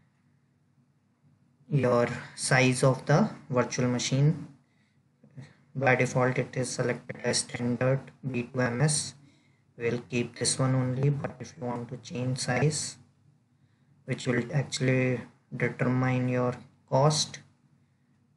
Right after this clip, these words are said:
you can select it from here. So it will give you different options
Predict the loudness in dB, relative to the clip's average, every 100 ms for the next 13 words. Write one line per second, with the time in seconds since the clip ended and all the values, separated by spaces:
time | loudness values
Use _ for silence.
0 | -14 -14 -10 -10 -10 -10 -14 -12 -6 -2
1 | -4 -6 -16 -12 -8 -8 -8 -4 -4 -4
2 | -8 _ _ _ _ _ _ _ _ -16
3 | -10 -6 -6 -6 -8 -12 _ _ _ _
4 | _ _ _ _ _ _ _ _ _ _
5 | -16 -14 -8 -6 -2 -2 -2 0 0 0
6 | -2 0 0 2 0 -2 -2 4 4 4
7 | -4